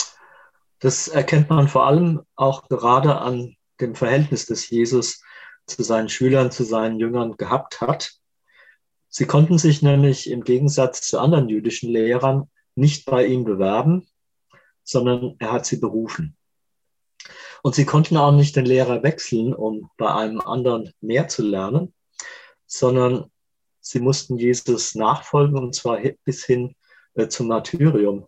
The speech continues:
Das hat er von ihnen erwartet. Das hat kein anderer jüdischer Lehrer erwartet. Und das weist auch wiederum auf den Vollmachtsanspruch Jesus, Jesu hin. Es ist ein messianischer Anspruch, kein bloß prophetischer oder Lehreranspruch.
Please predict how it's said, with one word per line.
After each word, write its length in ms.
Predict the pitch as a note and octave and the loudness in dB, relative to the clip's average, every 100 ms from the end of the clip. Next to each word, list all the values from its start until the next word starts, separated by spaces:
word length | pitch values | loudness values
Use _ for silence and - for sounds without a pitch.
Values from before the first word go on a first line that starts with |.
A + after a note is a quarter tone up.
| _ | _
Das 180 | G#2 - | -10 -4
hat 80 | A#2 | -4
er 100 | A2+ | -4
von 220 | A#2 A#2+ | -6 -8
ihnen 160 | A#2 | -6
erwartet. 720 | A#2+ G#2 G#2 A2+ - D#3+ - _ _ _ _ _ _ _ | -6 -4 0 0 -2 -8 -10 _ _ _ _ _ _ _
Das 160 | - - | -4 -2
hat 160 | D#3 - | -2 -4
kein 280 | - D#3 | -2 0
anderer 560 | - E3 C#3+ A2 F#2+ - _ | 2 2 2 0 -4 -6 _
jüdischer 460 | A#2+ B2 B2 - A2+ | -6 -4 -2 -2 -2
Lehrer 320 | A2 A2 A#2 | 0 0 0
erwartet. 760 | G2 G2 G2+ B2 C#3+ E3 D#3 - - - _ | -2 -2 -2 -2 0 -2 -4 -10 -20 -20 _
Und 100 | A#2 | -4
das 160 | C3 - | -2 2
weist 340 | B2+ C3+ - | 2 2 0
auch 220 | - C3 | -4 -2
wiederum 540 | C#3 B2+ B2 B2 B2 - _ - | 0 2 0 -2 -6 -18 _ -6
auf 160 | A2+ | -6
den 180 | - G#2+ | -4 -4
Vollmachtsanspruch 1080 | - D3+ C3+ G2 - - G#2 - - G#2 - | 2 4 4 2 -6 -10 -10 -10 -8 -10 -8
Jesus, 540 | A2 A2+ A2+ G#2 - - - | -6 -4 -4 -8 -8 -8 -4
Jesu 280 | A2+ A2+ | -2 0
hin. 380 | A2 A2+ D3 D#3 _ - - - - - | -2 0 0 -2 _ -20 -20 -20 -18 -8
Es 120 | C3+ | -4
ist 140 | B2 | -2
ein 120 | B2 | 0
messianischer 760 | B2 B2 B2 A2 A2 A2+ G#2 F#2 | -2 -2 0 0 -2 -4 -4 -4
Anspruch, 520 | F2+ - - F#2 - _ _ _ | -6 -8 -10 -10 -12 _ _ _
kein 260 | - B2+ C3 | -4 -2 0
bloß 500 | B2+ A#2+ - - - | 0 0 -2 -8 -4
prophetischer 800 | A2 - B2 C#3 C3 - A#2 A2 | -4 2 2 2 0 0 0 0
oder 180 | G#2 G#2 | 0 2
Lehreranspruch. 1080 | G#2 G#2+ G#2 G2+ - D3+ D3 - D3+ - | 4 2 2 -2 -4 -6 -8 -10 -14 -16